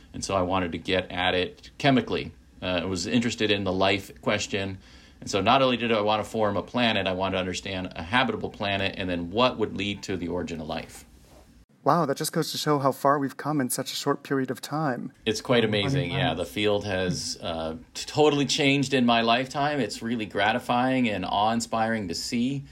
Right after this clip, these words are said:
Speaker 1: how much progress we've made as a species in understanding our place in the universe.
Speaker 2: Absolutely. Uh, what drew you into this field?
Speaker 1: Uh,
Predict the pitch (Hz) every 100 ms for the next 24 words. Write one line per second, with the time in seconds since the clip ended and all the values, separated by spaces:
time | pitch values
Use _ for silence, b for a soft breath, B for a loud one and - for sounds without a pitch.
0 | B B 113 107 - 120 107 107 104 -
1 | 98 101 104 98 113 - - 98 - 85
2 | 82 87 85 85 85 - 87 85 82 -
3 | 85 80 80 82 98 - - - - _
4 | - 170 - 131 170 - - 180 - _
5 | _ _ _ _ B B B B - 170
6 | 170 160 214 - - 196 185 208 220 196
7 | - - - - - - 139 180 196 185